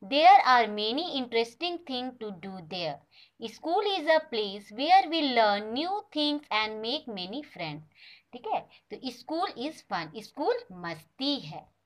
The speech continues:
ठीक है, going to school is so much fun, स्कूल जाना एक बहुत फन की बात है, मस्ती की बात है। There are many interesting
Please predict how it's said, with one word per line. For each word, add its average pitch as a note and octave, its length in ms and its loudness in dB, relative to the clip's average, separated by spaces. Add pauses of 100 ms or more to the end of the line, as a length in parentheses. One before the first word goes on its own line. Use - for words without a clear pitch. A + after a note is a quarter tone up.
ठीक D#4 140 -14
है, - 140 -8 (360)
going D#4+ 400 4
to G4+ 140 2
school F4+ 340 0
is E4 160 -6
so D4+ 220 6
much C#4+ 240 -2
fun, E3+ 180 -2 (440)
स्कूल F#4+ 360 0
जाना C4+ 380 4
एक D4 340 -4 (220)
बहुत G#3+ 420 4 (180)
फन B3+ 240 2
की C#4 160 -4
बात G#3 280 2
है, G3+ 80 -4
मस्ती G#3 420 -4
की C#4+ 160 -8
बात G3 360 2
है। D#3+ 200 -10 (360)
There E4+ 340 8
are G4 180 12
many D4+ 320 0
interesting C#4+ 500 -2